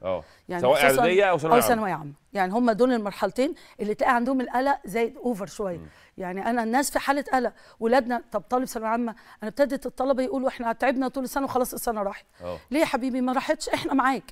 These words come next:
Speaker 1: صحيح.
Speaker 2: إحنا بنقول للطالب: "إحنا معاك، مش
Speaker 1: مم.
Speaker 2: هنسيبك، مش هنتخلى عنك."
Speaker 1: مم.
Speaker 2: وكل المحتوى اللي كنت بتاخده هتاخده برضه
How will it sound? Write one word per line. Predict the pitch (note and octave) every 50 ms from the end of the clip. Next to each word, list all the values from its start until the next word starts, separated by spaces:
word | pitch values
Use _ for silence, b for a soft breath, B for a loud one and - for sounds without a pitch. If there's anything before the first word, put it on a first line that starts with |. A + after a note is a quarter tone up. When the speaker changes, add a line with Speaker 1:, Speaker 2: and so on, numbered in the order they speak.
| B B B B
Speaker 1:
صحيح. | - -
Speaker 2:
إحنا | F#3+ - B3+
بنقول | G#3+ B3 C#4 D4 C#4+
للطالب: | - - C4+ C4 C4+ C4+
"إحنا | C#4 - - C4
معاك، | A#3 G3+ G3 F3+ - - G#3
مش | G#3 -
Speaker 1:
مم. | -
Speaker 2:
هنسيبك، | A#3+ A#3 - - C4 A3+ F3 E3 -
مش | F#3+ F3+ -
هنتخلى | E3+ E3 - - A#3+ B3 B3 A3+
عنك." | A#3 A#3 G#3 E3 - B B B
Speaker 1:
مم. | D#3+ D#3 C#3+ B B
Speaker 2:
وكل | A3 - - E4 E4+ D#4+ D#4+
المحتوى | C#4+ B3+ B3 - - - B3+ B3+
اللي | A#3 -
كنت | - C#4+ - B3
بتاخده | - - C4+ A#3+ B3+ B3 C4+ -
هتاخده | G#3 G3 A#3 - - - B3 G3+ A3+
برضه | G3+ A3+ A3 F3+ -